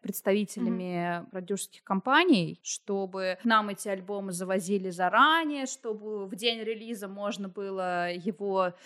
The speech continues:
Speaker 1: э, постоять, э, в очереди у входа в магазин, потом открыть этот альбом. Не знаю.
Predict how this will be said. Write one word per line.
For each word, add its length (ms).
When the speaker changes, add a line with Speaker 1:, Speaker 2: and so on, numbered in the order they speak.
Speaker 1:
э, 200
постоять, 720
э, 560
в 60
очереди 1300
у 100
входа 460
в 160
магазин, 680
потом 720
открыть 800
этот 300
альбом. 580
Не 140
знаю. 600